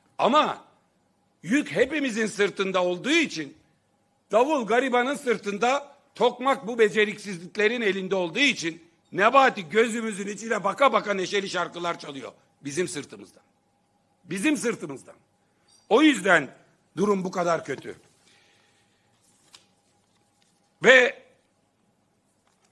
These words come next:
risk primi diye bir şey var. Dedim ya, bunlar şirket olsa bankalar kapısından geçmez. Bunlar dayanıyor kapıya. G D S diye bir şey var, C D S. Risk primi. Türkiye'nin risk primi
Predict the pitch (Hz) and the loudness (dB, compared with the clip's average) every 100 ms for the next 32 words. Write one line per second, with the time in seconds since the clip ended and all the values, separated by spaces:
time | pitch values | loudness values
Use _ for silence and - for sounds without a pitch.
0 | - 160 247 - 208 190 185 196 208 185 | -10 -6 -6 -6 -6 -4 -2 0 0 2
1 | 226 220 147 - _ _ 127 170 294 285 | 2 2 -2 -8 _ _ -8 -4 2 4
2 | 190 113 127 190 226 226 - 190 277 285 | 4 2 -8 0 2 2 0 -2 0 0
3 | 226 185 185 214 208 214 233 202 185 180 | -2 -2 -4 -4 -4 -2 -2 -4 -6 -6
4 | 214 233 220 180 139 127 107 123 202 269 | 0 2 2 -2 -4 -14 -14 -12 -2 2
5 | 240 180 180 208 233 247 - 175 151 165 | 2 2 0 0 2 2 2 -4 -4 -4
6 | 202 - _ _ _ _ _ _ _ _ | -4 -8 _ _ _ _ _ _ _ _
7 | _ _ _ - 220 190 240 254 254 214 | _ _ _ -4 -2 0 4 4 4 0
8 | 196 180 202 185 151 - 190 180 196 208 | 0 0 -4 -2 -4 -6 -12 -4 0 0
9 | 160 - - _ _ _ _ _ _ - | -2 -12 -20 _ _ _ _ _ _ -4
10 | 294 254 208 196 170 120 - _ _ _ | -4 -4 -4 -2 -2 -6 -14 _ _ _
11 | _ _ _ _ _ _ - 269 262 247 | _ _ _ _ _ _ -2 -2 2 4
12 | 214 175 156 247 - 190 151 123 104 | 4 2 -2 -6 -4 -4 -4 -6 -12